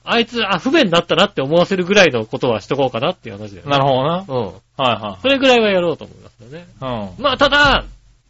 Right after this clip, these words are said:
Speaker 1: ここ、やっぱりね、話聞いたのが、まあ、先週半ばぐらいですよ。
Speaker 2: はいはいはい。
Speaker 1: うん。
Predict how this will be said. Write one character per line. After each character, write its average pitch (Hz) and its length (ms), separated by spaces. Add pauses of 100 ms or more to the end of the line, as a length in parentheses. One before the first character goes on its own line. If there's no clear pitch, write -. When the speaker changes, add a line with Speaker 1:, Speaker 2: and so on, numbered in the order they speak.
(800)
Speaker 1:
こ 175 260
こ、 180 200
や 180 160
っ 185 60 (120)
ぱ 196 140
り 175 80
ね、 175 120
話 156 400
聞 160 120
い - 20
た 165 80
の 156 80
が、 143 140
ま 110 1200
あ、 113 60
先 117 160
週 123 100
半 113 180
ば 123 120
ぐ 135 40
ら 135 100
い 104 40
で 98 60
す - 100
よ。 92 240
Speaker 2:
は 190 140
い - 20
は 131 160
い - 20
は 110 120
い。 87 60 (180)
Speaker 1:
う 120 540
ん。 120 140